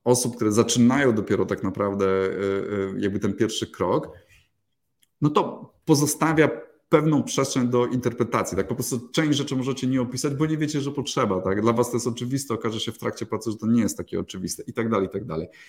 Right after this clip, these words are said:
Więc na to poświęćcie czas, dajcie takiej też możliwość po prostu weryfikacji przez, przez waszych podwykonawców, przez firmy, e, z którymi pracujecie, możliwe zadania pytań, em,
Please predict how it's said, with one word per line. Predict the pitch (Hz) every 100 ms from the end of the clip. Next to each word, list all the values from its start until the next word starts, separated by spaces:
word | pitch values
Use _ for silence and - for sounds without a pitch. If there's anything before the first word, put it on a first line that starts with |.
| - _
Więc | 123 120 123
na | 156
to | -
poświęćcie | 160 - 147 135
czas, | - 110 107 107 117
dajcie | 135 160
takiej | 139 135
też | 127 -
możliwość | 123 123 123 120
po |
prostu | 120 - 120
weryfikacji | 117 120 120 123 117 113
przez, | - 110 -
przez | - 110 101 113
waszych | 113 110 110
podwykonawców, | 113 110 107 110 110 107
przez | - -
firmy, | 123 113 110 107 - 117
e, | 110 110
z |
którymi | - 110 110
pracujecie, | 110 - 113 110 107 - - _
możliwe | 107 95 95
zadania | 95 104 117 127
pytań, | 139 127 107 98 - _ _ 90
em, | 95 98 98 98 98 98